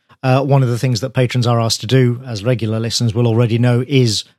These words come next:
nominate albums that we can, uh, talk about, uh, once per volume. So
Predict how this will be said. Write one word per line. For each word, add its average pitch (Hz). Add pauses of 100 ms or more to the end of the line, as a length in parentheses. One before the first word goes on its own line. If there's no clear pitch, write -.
nominate 127
albums 117
that 123
we 123
can, 117
uh, 113
talk 135
about, 107 (260)
uh, 117
once 127
per 120
volume. 107
So 123